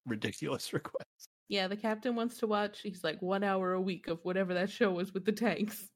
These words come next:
Speaker 1: Oh, at some point, the, um, the great-grandmother's wall in her room got, like, busted down by the husband. <laughs>
Speaker 2: Yeah, 'cause he was drilling a hole, and somehow that ended up being he took down part of the wall,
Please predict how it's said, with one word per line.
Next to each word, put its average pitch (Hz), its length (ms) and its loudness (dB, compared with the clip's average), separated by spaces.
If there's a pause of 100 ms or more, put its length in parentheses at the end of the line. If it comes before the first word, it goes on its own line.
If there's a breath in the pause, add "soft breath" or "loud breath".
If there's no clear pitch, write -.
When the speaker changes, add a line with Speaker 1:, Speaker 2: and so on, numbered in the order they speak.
(160)
Speaker 1:
Oh, 101 140 6
at 98 100 4
some 147 200 8
point, 170 340 10
the, 101 360 2
um, 85 500 -6 (220)
the 107 60 2
great-grandmother's 90 920 -2
wall 85 520 -2
in 104 80 -2
her 101 120 0
room 104 440 -4 (300)
got, 95 180 0 (180)
like, - 320 -6 (460)
busted 87 420 -4
down 85 380 -8
by 85 260 -6
the 82 320 -8
husband. - 680 -6 (160)
<laughs> 156 120 -12 (420)
Speaker 2:
Yeah, 180 220 2
'cause 202 240 -6
he 208 120 0
was 190 200 2
drilling 226 420 6
a 202 60 4
hole, 180 420 6
and 147 160 0
somehow 190 360 2
that 175 340 0 (200)
ended 180 320 0
up 165 180 0
being 165 320 -2
he 175 180 -6
took - 300 -2
down 160 280 0
part 156 300 2
of 160 140 -8
the 143 80 -4
wall, 143 560 0